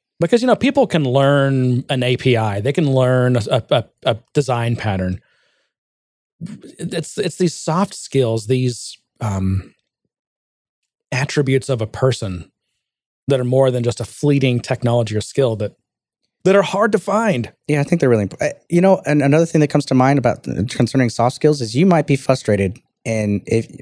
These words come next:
Speaker 2: when you finally get the courage to say, "Hey, I'm frustrated with this," you might be surprised to find out that other person is frustrated as well. And, and that could be something you guys can bond over. And because you're both frustrated, you can talk about that and you can somehow figure out a way to either resolve it or just get past it.
Speaker 1: Yeah.
Speaker 2: To, you know,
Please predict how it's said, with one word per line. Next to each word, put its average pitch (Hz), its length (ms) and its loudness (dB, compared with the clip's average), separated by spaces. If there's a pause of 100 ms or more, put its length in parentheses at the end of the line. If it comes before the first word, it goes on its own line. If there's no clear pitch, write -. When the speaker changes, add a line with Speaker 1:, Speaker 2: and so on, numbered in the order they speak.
(140)
Speaker 2:
when 123 220 2
you 123 80 4
finally 143 340 2
get 131 120 0
the 127 60 -4
courage 131 280 2
to 107 120 -4
say, 95 200 -2
"Hey, 113 160 2
I'm 139 100 0
frustrated 98 420 -2
with 85 140 -4
this," 82 240 -4 (500)
you 135 100 4
might 151 160 2
be 120 60 0
surprised 110 340 0
to 107 40 -14
find 110 160 0
out 107 80 0
that 104 140 0
other 101 160 0
person - 260 -2
is 90 140 -4
frustrated 90 400 -4
as 85 120 -8
well. 92 300 -2 (720)
And, 113 140 -4
and 104 200 -2
that 110 160 0
could 104 120 -2
be 98 80 0
something 95 280 -4
you 95 80 2
guys 95 160 0
can 98 120 -4
bond 90 240 0
over. 87 180 0
And 117 160 0
because 123 320 -2
you're 127 80 0
both 110 200 0
frustrated, 98 380 0
you 101 80 0
can 95 120 -4
talk 123 280 0
about 107 220 2
that 92 220 -2
and 104 80 0
you 95 80 -2
can 101 120 -2
somehow 110 360 0 (140)
figure 117 300 0
out 110 80 4
a 104 40 0
way 104 160 2
to 95 80 0
either 98 200 2
resolve 117 400 0
it 127 220 0
or 110 180 4
just 101 260 -4
get 117 140 -4
past - 380 -2
it. 107 160 -4 (280)
Speaker 1:
Yeah. 101 180 -4
Speaker 2:
To, 113 160 -6 (160)
you 110 120 2
know, 101 200 2